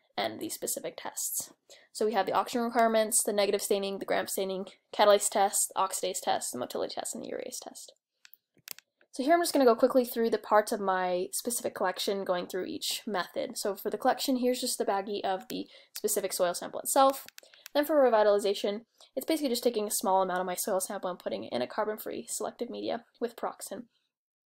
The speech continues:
This is abbreviated C-, C S M P X. For the enrichment, it's just a continual change of C S M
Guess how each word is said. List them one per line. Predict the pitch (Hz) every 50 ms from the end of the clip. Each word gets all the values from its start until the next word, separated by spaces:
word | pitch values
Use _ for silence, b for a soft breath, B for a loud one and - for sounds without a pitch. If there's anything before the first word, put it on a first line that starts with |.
| _ -
This | 277 262 - 285
is | 285 254
abbreviated | 240 233 226 220 214 202 202
C-, | - - - 208 202 196 - -
C | - - - 240
S | 220 - -
M | 196 - -
P | - -
X. | - - - - - - - - _ _ _ b b b b b b b b b b b
For | - 277
the | 277
enrichment, | 277 285 320 - - 349 349 339 - - _ -
it's | - 269 -
just | 320 302 -
a | 311
continual | 285 262 233 247 233 233 226 214
change | 220 - 240 202 202 196
of | 202 196
C | - - 214
S | 196 196 -
M | 214 190 202